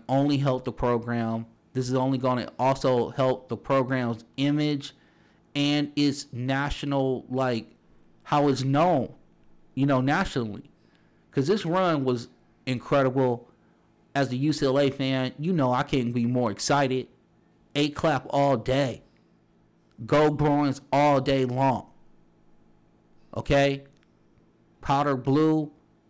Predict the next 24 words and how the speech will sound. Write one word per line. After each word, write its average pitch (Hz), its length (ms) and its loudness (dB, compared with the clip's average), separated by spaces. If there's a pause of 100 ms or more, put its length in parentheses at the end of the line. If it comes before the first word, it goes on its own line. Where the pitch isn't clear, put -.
and 127 180 -2
gold 151 540 2 (180)
for 156 260 0
me, 160 540 0 (500)
yes, - 580 -4 (460)
absolutely. 123 760 -6 (220)
So, 131 480 2 (460)
again, 156 520 0 (440)
shouts 143 320 -2
out 147 260 0
to - 60 -10
the 127 120 -2
whole 143 460 2 (160)
U 135 200 0
C 151 140 -2
L 139 160 2
A 135 100 2
men's 143 540 0
basketball 135 500 0
program. 147 720 0 (380)
I'm 117 100 -4
excited 143 460 -2
for 143 100 -4
y'all. 143 480 2